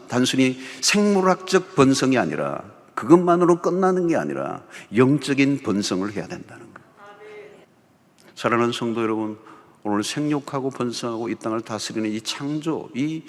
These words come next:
명령, 그것이 오늘 신약 시대 그리스도인들에게는 이제는 땅 끝까지 복음을 전할 뿐만 아니라 우리의 다음 세대들에게 믿음을 계승해 주는 이 일을 하나님이 우리에게 주시고 우리에게 주신 이 믿음의 복이 다음 세대에게도 전성되는 것이 되어야 된다.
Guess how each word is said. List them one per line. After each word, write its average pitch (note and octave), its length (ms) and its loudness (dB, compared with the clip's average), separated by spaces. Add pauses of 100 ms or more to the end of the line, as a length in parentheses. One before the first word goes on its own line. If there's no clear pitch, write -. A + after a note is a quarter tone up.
(260)
명령, A2 460 -2 (520)
그것이 A#2+ 340 0
오늘 B2 280 -2
신약 D#3+ 380 -4
시대 C#3 300 -4
그리스도인들에게는 G#2+ 1200 -4 (460)
이제는 A#2 520 -2 (220)
땅 D#3+ 200 2
끝까지 E3+ 380 2
복음을 D3 340 0
전할 A#2+ 260 -4
뿐만 A#2+ 380 -2
아니라 E2+ 280 -4
우리의 G#2 320 0
다음 C3+ 360 -2
세대들에게 F#2 520 -4
믿음을 A2 380 -2
계승해 F#2 500 -4
주는 E2 360 -8
이 A2+ 180 -2
일을 C2+ 260 -10 (240)
하나님이 F#2+ 320 -8
우리에게 F2 340 -4
주시고 - 380 -10 (360)
우리에게 B2+ 280 2
주신 B2+ 320 -4
이 C#3 140 0
믿음의 E3+ 480 2
복이 B2 340 -2
다음 D#3 360 -2
세대에게도 C#3+ 560 -2
전성되는 D3 760 4
것이 B2+ 260 -4
되어야 - 260 -12
된다. - 280 -18